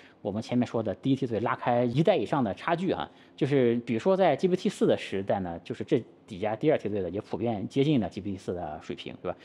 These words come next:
就它起码是明显的超过了三点五的水平，对吧？它不会说你都就是能领先第二梯队，第一梯队没法领先第二梯队一个代差以上，对吧？这是我的第二个这个，这个，这个，这个前提哈，就是一个事实，我觉得是没有问题的哈。因为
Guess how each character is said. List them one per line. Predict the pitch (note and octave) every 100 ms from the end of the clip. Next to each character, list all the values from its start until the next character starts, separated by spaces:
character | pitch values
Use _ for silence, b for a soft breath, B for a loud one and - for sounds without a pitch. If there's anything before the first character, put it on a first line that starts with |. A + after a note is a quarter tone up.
| B
就 | A2+
它 | - C#3 C#3
起 | - D#3
码 | C3
是 | C3
明 | G#2 B2
显 | G#2+
的 |
超 | F2+ B2+
过 | A#2+
了 | G2
三 | - A#2
点 | A#2+
五 |
的 | D#2+
水 | G2
平， | - -
对 | -
吧？ |
它 | G#2+
不 | B2
会 | B2
说 | A2+ A2+ B B B -
你 | A2 G#2 F#2
都 | A#2+ B2 B2 B2 B -
就 | - B2+
是 | A#2 A2
能 | G#2+ B2+
领 | B2
先 | F#2+ C3+
第 | -
二 | D3+
梯 | A2 B2
队， | B2 G#2
第 | -
一 | D#3
梯 | D#3
队 | D3+
没 | A2
法 | D3
领 | C#3 A#2
先 | B2 A2+
第 | -
二 | B2+
梯 | - A2+
队 | A2
一 | G2
个 | G#2 A2+ G#2
代 | - B2
差 | -
以 | B2+
上， | - B2+ -
对 |
吧？ | D#2 B B
这 | E3
是 | C#3
我 | G#2
的 | F2 G2 G#2
第 | - D#3+
二 | A2
个 | F#2+ - B B _
这 | A2
个， | F#2+ F2 E2+
这 | F#2
个， | F2
这 | E2+ F2
个， | E2 B B -
这 | G2+
个 | F#2+
前 | - A#2
提 | - -
哈， | D2
就 | -
是 | F#2+ E2 E2
一 | F#2
个 | G2+
事 | - C3
实， | - D#2+ -
我 | - B2
觉 |
得 | G2+
是 | G#2+
没 | G2
有 |
问 | G2+ B2
题 | -
的 | E2+
哈。 | E2+
因 | A2+
为 | G#2+ A2+